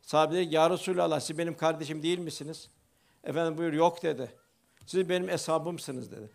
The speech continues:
"Ben kardeşlerimi görmeyeceğim." dedi. "Ben onları havz kenarında bekleyeceğim." dedi. "Onlar benim kardeşlerimdir." dedi. Kimler onlar? Müttakiler, takva sahipleri.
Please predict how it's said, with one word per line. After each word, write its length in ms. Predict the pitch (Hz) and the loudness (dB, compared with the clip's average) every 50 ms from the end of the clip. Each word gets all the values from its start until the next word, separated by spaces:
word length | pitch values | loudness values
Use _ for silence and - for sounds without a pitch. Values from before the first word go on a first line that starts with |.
| _ _ _ _ _ | _ _ _ _ _
"Ben 220 | 151 180 202 190 - | 2 4 4 4 4
kardeşlerimi 640 | - 175 175 160 165 175 - - 175 175 190 185 | 6 6 6 6 2 -4 -4 -4 -4 -2 -2 -2
görmeyeceğim." 720 | 151 170 175 180 175 170 156 147 123 123 123 117 107 98 | 4 6 6 6 6 2 -2 -4 -4 -4 -6 -6 -6 -8
dedi. 180 | 95 82 - - _ _ _ _ _ _ _ _ _ _ _ _ _ - | -12 -16 -16 -20 _ _ _ _ _ _ _ _ _ _ _ _ _ 2
"Ben 180 | 160 175 190 190 | 2 2 2 4
onları 400 | 190 180 180 170 170 170 180 196 | 2 2 4 4 4 4 6 4
havz 480 | 196 190 135 131 156 190 190 - - | 2 2 2 6 6 6 6 6 0
kenarında 380 | - 165 165 170 175 180 175 151 | -2 -2 -2 0 -2 -4 -2 -2
bekleyeceğim." 580 | 170 - - - 165 151 135 165 165 160 147 | -4 -6 -4 -6 -6 -4 -2 -2 -4 -2 -4
dedi. 220 | 127 117 - - - _ _ _ _ _ _ _ _ _ _ _ _ | -8 -10 -10 -12 -20 _ _ _ _ _ _ _ _ _ _ _ _
"Onlar 380 | - 170 180 185 185 175 156 | 4 6 6 8 6 6 6
benim 180 | 160 170 180 156 | 4 -2 -2 0
kardeşlerimdir." 840 | - 165 160 160 151 170 139 - - 160 156 160 147 147 135 113 - | 2 2 2 2 2 -6 -8 -6 -8 -8 -8 -8 -10 -10 -12 -12 -14
dedi. 120 | - - _ _ _ _ _ _ _ _ _ _ _ _ _ _ _ _ _ _ | -16 -20 _ _ _ _ _ _ _ _ _ _ _ _ _ _ _ _ _ _
Kimler 260 | - 165 165 180 180 | -4 -2 0 2 2
onlar? 120 | 170 190 | 2 2
Müttakiler, 680 | 185 180 160 160 - 180 170 - 175 170 165 147 143 - | 0 0 -2 -2 -2 -2 -2 0 0 2 2 2 2 0
takva 340 | 151 135 - 156 151 147 | -4 -4 -2 -2 -2 -2
sahipleri. 480 | 135 - 123 117 110 - _ 123 - | -2 -4 -8 -10 -10 -10 _ -20 -20